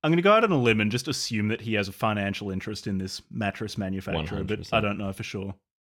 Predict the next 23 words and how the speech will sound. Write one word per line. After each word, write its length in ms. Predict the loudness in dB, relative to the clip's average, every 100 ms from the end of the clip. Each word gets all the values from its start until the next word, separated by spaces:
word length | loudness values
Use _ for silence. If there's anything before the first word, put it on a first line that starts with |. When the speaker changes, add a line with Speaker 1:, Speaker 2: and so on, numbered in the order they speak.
| _
Speaker 2:
There 200 | 4 6
is 200 | 6 6
no 380 | 4 6 6 6 0 _ _ _ -10
scientist. 840 | -2 2 2 2 0 -2 -4 0
Look, 220 | 0 2
you 80 | 2
just 520 | 2 0 -6 -10 -6
Google 280 | -2 2 2
search 460 | 4 4 4 2 -6 -12 _ _ -4
Marion 720 | 0 4 4 6 4 2 0 2
Adinolfi, 920 | 2 2 0 -2 -2 -2 -2 -4 -4 -8 -16 _ _ _ _ _ _ 4
and 500 | 4 4 -2 -6 -12 -18 _ _ _ _ _ _ _ _ _ _ _ _
if 380 | 2 2 -2 2
there 160 | 2
was 300 | 4 4 2 0
somebody 400 | -2 -2 -2 -4
named 520 | -6 -6 -6 -8 -6
this 360 | -6 -6 -12 -18 -18 -18 -18 -14
who 180 | -8 -6
was 200 | -6 -8
of 120 | -10
some 260 | -10 -12 -10
import, 640 | -10 -8 -6 -4 -6 -8